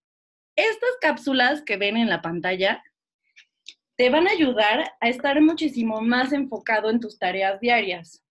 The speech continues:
Te van a ayudar a estar más activo, a generar un poco más de esa energía que necesita nuestro cuerpo. Eh, los cítricos, el limón y la naranja,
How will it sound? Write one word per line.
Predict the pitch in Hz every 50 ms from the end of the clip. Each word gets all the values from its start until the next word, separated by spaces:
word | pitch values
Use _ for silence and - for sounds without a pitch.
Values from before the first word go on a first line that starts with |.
| _ _
Te | - 220
van | 226 233 233 254
a |
ayudar | 254 247 233 214 214 214 214 208
a |
estar | 214 208 - 208 196 202
más | 208 196 202 196 -
activo, | 185 185 - - - 269 277 277 262 220 208 196 196 196 196 196 _ _ - - _
a | - 214
generar | - - 240 226 226 226 233 240 240 269
un | 269 262
poco | 254 247 - 226
más | 233 226 214 214 214 214 -
de | 208 202 202 202 202
esa | 196 - 220 208 202 208
energía | 202 196 175 160 - - - - 214 208 220 220
que | - 165
necesita | 160 160 156 - 170 _ - - 190 190
nuestro | 185 170 - - - - -
cuerpo. | - 151 - - _ _ _ _ _ _ _ _ _ _ _ _ _ _ _ _ _ _ _ _ _ _ _ _ _ _ - - - _ _ _ _ _ -
Eh, | 262 262 262
los | 285 302 320 311
cítricos, | - 403 415 403 349 349 - - 262 254 254 269 311 427 - 294
el | 247 220
limón | 214 214 226 233 240 240 240
y | 240 240
la | 247 240
naranja, | 247 254 269 269 294 294 277 269 262 247 233 226 233 - - -